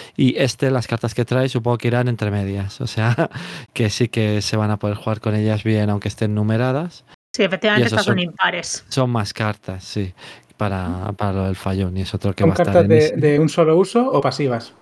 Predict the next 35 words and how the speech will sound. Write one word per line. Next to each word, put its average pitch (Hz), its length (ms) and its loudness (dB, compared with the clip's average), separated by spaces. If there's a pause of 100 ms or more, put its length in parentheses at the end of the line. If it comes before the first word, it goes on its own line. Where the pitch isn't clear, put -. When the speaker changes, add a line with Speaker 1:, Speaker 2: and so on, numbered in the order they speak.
Speaker 3:
Van 127 220 -2
a - 20 -2
estar 127 180 -2
ahí 123 140 0
mezcladas 135 400 -2
y 127 60 -2
ya 113 40 -2
está. - 200 -10 (380)
Fácil. - 340 -4
Speaker 2:
Sí, 196 180 4
estas 196 240 2
son, 226 140 4
Speaker 3:
Va - 20 2
a - 40 0
ser 143 100 0
Speaker 2:
estas 240 180 6
son 226 100 4
impares 226 540 0
y 214 80 6
las 190 180 2
que 180 80 -4
vienen 190 220 2
en 196 60 4
el 190 60 2
juego 190 200 4
base 196 200 0
son 202 220 0
todas 175 280 0
pares. - 320 -8
Speaker 1:
Sí, 98 180 0
son 92 180 -4
todas 90 220 -6
pares, 90 320 -8
por 95 180 -2
eso. - 220 -6